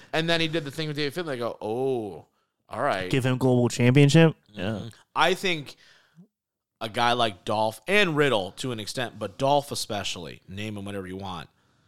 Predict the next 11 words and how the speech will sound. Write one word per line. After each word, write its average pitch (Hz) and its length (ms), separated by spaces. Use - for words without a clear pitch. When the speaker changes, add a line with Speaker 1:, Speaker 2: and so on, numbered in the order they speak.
Speaker 1:
is 120 180
a 113 100
hu-, 156 560
would 143 200
be 127 120
a 117 60
huge 143 400
coup 113 280
for - 140
New 95 140
Japan. 78 320